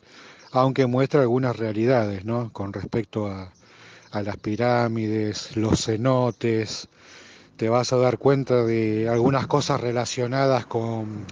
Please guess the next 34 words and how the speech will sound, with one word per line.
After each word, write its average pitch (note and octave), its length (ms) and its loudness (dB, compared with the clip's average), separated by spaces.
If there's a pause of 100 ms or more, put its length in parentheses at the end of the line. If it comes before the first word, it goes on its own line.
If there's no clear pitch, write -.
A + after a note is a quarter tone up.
(120)
pinturas B2 600 0
y A#2 80 -2
grabados A#2 500 2
rupestres. A#2 920 -2 (540)
Por A#2+ 120 2
eso C3+ 180 0
te C3 140 0
digo, A#2+ 220 2
después C3 300 0
de C3 120 0
que B2 120 -2
la A#2+ 160 0
veas B2+ 320 0
la A#2+ 120 -2
comentamos, G#2+ 680 -4
que E3 160 -2
es D3 60 0
lo D3 80 6
único D3+ 300 6
que A#2+ 80 0
a B2 60 2
mí C3+ 100 2
me B2+ 160 -2
sirvió, B2 400 0
porque G#2 240 -6
después, A#2+ 440 2 (840)
para G#2+ 260 -4
mi G#2+ 120 -4
gusto, B2+ 320 2
la A2+ 100 2
película A2 580 0
es, - 360 -8
es G#2+ 160 -2
mala. A2 340 -2